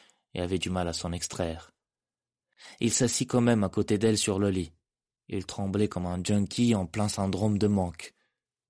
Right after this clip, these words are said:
Il est adorable, ce caméléon. Comment il s'appelle ? » Adorable ?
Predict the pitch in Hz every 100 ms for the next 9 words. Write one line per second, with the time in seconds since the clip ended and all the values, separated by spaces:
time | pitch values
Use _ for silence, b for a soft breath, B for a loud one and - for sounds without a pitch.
0 | _ _ _ _ _ _ _ _ _ _
1 | _ _ - 113 104 101 101 120 165 -
2 | 131 117 117 113 120 131 _ - 110 110
3 | 107 101 90 113 107 - _ _ _ _
4 | _ _ _ _ _ _ _ _ _ _
5 | 87 80 80 107 165 151 -